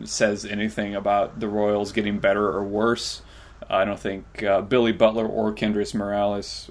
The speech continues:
uh, uh, w-, you know, th-, th-, their se-, their season next year doesn't hinge on either one of those players.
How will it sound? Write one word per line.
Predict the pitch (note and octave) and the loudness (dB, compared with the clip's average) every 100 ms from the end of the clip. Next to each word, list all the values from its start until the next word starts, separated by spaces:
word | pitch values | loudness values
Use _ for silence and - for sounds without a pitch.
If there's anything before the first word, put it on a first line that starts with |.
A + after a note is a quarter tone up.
| - | -2
uh, | G#2 G2+ G2 G2 - - - - - | 2 4 4 0 -6 -20 -20 -20 -2
uh, | A2+ G2+ F#2+ | 4 6 6
w-, | G2 G#2 - C2 B1 | 2 -6 -8 -14 -12
you | D2 B2 | -2 0
know, | A2 | 2
th-, | G#2 A#2 | 2 0
th-, | B2 C3+ | 2 4
their | C3 C#3 | 4 4
se-, | - C#3+ G#2+ | 2 -4 -6
their | G#2+ F#2+ A#2 C3+ | -8 -8 2 2
season | B2+ - C#3+ B2 | 4 2 2 2
next | A2 G#2+ | 0 0
year | A#2 G#2+ | -4 0
doesn't | A2+ A2 | 0 0
hinge | G#2+ A2+ G#2+ G2+ | 0 0 0 -2
on | G2+ | -2
either | G#2 G2 | -2 -2
one | G2 F#2+ | -2 -2
of | F2+ | -6
those | F#2 F3+ | -10 -12
players. | - F#2+ F#2+ G2 - | -6 -4 -4 -6 -10